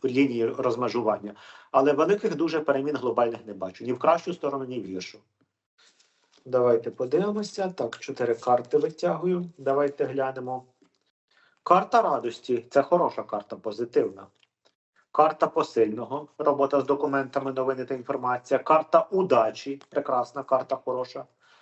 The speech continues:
Карта хуліганів, провокаторів. Єдина негативна карта. Я так не думаю. Мені карти показують, що, певно, що не прийдеться відступати з Курщини. Хіба що в плані обміну території на території.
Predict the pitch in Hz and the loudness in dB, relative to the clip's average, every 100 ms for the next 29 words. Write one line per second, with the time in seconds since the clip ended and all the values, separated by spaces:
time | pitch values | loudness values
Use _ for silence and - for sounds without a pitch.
0 | _ - 220 - 214 214 190 165 123 113 | _ 2 2 2 -2 0 2 4 2 0
1 | 110 - 135 135 110 104 107 107 - 135 | -4 -2 -2 -2 -4 -6 -10 -12 -6 -4
2 | 143 190 180 151 151 127 104 101 92 104 | -2 -2 -4 -6 -6 -6 -8 -8 -8 -8
3 | - - _ _ - - - _ - 147 | -8 -20 _ _ -20 -20 -20 _ -6 2
4 | 156 165 160 151 120 107 104 101 _ _ | 4 2 0 -4 -2 -2 -6 -10 _ _
5 | 135 151 151 156 156 143 147 175 175 165 | -4 -2 4 2 2 -2 0 2 0 -4
6 | 151 147 165 175 180 180 233 - 175 - | 2 2 2 -4 -4 -4 -2 -2 -2 -2
7 | 117 - 113 - 101 - - 104 - - | -6 -8 -8 -6 -8 -10 -12 -12 -12 -18
8 | - _ _ _ - 127 214 - 226 185 | -20 _ _ _ -2 4 4 4 -2 -2
9 | - 151 165 156 160 156 120 113 104 104 | 4 6 6 2 0 2 2 -2 -8 -10
10 | 104 127 127 127 151 139 120 127 123 110 | -6 -2 -2 0 0 0 -4 -8 -8 -8
11 | 101 92 95 | -10 -12 -18